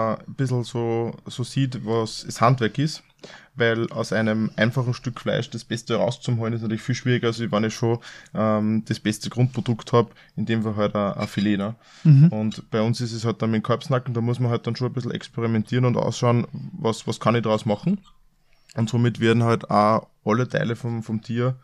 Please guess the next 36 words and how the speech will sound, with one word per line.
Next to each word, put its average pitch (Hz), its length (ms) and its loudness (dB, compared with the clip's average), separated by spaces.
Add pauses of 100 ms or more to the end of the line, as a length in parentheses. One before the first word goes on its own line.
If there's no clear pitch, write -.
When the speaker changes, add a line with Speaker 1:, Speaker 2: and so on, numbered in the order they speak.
(480)
Speaker 1:
ähm, 110 220 0
verwendet 110 400 0
und 120 80 0
es 110 160 -2
ist 117 120 -4
halt 120 160 0
dann 120 100 0
schon 131 140 2
nachhaltig. - 460 0 (1400)
Speaker 2:
Mhm. 147 260 4 (140)
Und 156 100 8
ich 165 60 12
muss 190 180 6
ehrlich 160 240 2
sagen, 233 240 2 (600)
im 151 140 8
ersten 151 260 4
Moment, 165 300 6
wo 160 120 6
ich 160 220 8
gesehen 160 200 4
hab, 156 100 4
okay, 151 260 0
Weißwein 151 540 0
und 202 100 2
jetzt 135 220 -2
da 156 40 -2
gibt's 151 280 -2
dann, 156 220 4
also 151 180 0
der, 160 100 2
der 156 200 0
Kopf - 240 -2
spielt 196 240 2
ja 202 80 0
verrückt 185 480 -6